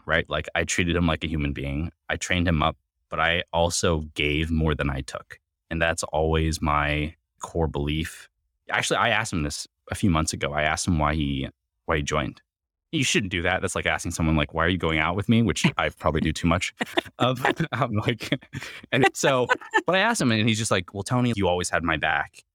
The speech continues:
Speaker 1: and, like, you always gave and you just built for this." And I told him, "You wanna know a secret, dude? Every time I took a bullet for you, I thought about throwing you in front of it." <laughs> And he's just like, "What?" I'm like,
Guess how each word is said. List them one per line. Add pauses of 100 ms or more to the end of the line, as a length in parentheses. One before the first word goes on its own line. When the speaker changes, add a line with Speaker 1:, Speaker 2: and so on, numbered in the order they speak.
Speaker 1:
and,
like,
you
always
gave
and
you
just (220)
built
for
this." (320)
And
I
told
him, (100)
"You
wanna
know
a
secret,
dude?
Every
time (100)
I
took
a
bullet
for
you,
I
thought
about
throwing
you
in
front
of
it." (400)
<laughs>
And
he's
just
like,
"What?"
I'm
like,